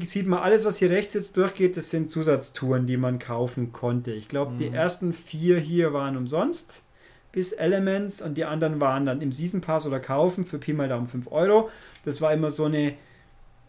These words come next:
Speaker 1: eine relativ umf-, also mit elf, zwölf Wettbewerben, da ist man schon ein bisschen beschäftigt.
Speaker 2: Mhm.
Speaker 1: Und meistens vier, fünf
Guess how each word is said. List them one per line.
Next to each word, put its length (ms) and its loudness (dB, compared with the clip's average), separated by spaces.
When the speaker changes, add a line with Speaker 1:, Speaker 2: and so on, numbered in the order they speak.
Speaker 1:
eine 160 -2
relativ 540 4
umf-, 320 0
also 240 2
mit 300 0
elf, 240 0
zwölf 320 -2
Wettbewerben, 640 6
da 80 2
ist 120 -2
man 60 0
schon 140 -4
ein 40 -6
bisschen 220 -4
beschäftigt. 540 -2
Speaker 2:
Mhm. 400 -6
Speaker 1:
Und 220 2
meistens 500 0
vier, 240 -2
fünf 480 -2